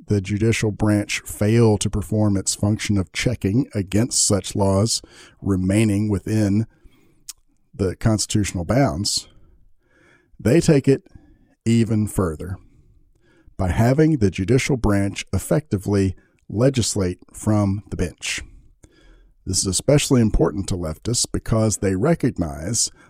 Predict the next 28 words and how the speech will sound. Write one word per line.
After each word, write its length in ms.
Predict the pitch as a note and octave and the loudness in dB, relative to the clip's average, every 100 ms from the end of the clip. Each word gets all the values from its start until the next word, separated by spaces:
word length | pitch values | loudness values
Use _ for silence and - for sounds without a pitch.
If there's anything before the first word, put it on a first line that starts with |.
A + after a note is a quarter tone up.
| _ | _
the 140 | - F#2 | -8 -8
things 580 | - C3+ D#3 E3+ D#3+ | 0 4 4 4 -2
they 320 | A2 A#2+ B2+ C3 | -2 0 2 2
want 560 | F#2+ D3 D3 F#2 - - - _ _ _ _ | 2 2 2 0 -6 -12 -20 _ _ _ _
are 200 | C3 C#3+ | 2 2
opposed 640 | - - F#3+ D#3 G#2 - | 2 0 2 2 2 0
by 180 | A#2 B2 | 0 0
everyone 760 | B2 C3 E3 - A2+ F2 F2 G2+ | 0 0 0 2 0 0 -2 0
who 180 | F#2+ A2 | 2 0
loves 680 | G2 C3+ B2 E2+ B2 B2+ | 0 0 0 -2 -2 -4
the 120 | - A2 | -2 0
land 320 | G#2 G#2 G2+ | 2 2 0
of 100 | A#2 | 0
liberty, 480 | D#3 C#3 - - - _ _ _ - _ _ _ _ - | 0 0 -4 -10 -12 _ _ _ -20 _ _ _ _ -4
and 320 | G2+ A#2+ D3 | 0 2 2
the 100 | G#2+ | -2
things 400 | - A2+ G#2+ G2+ | 0 0 0 -2
they 160 | G#2 G2 | -2 -2
want 320 | F2+ F#2 - - | -2 -4 -4 -2
are 200 | G#2 E2+ - | -2 -2 -2
disallowed 1160 | C3 C#3+ - C3+ C#3 D#3+ B2 G2+ C3 - G#2 G#2 | 2 2 2 0 0 2 2 4 2 -2 -8 0
by 400 | A#2 B2 B2+ C3+ | 2 4 4 4
the 120 | C#3 | 2
Constitution 800 | - G#2+ G2+ - G#2+ G2 - G2 | 0 0 0 -4 -2 -2 0 -2
of 120 | F#2 | -2
the 80 | F#2+ | -2
United 280 | F#2+ F#2 F#2 | -2 0 -2
States. 560 | - F2+ - - - | -2 -2 -2 -6 -10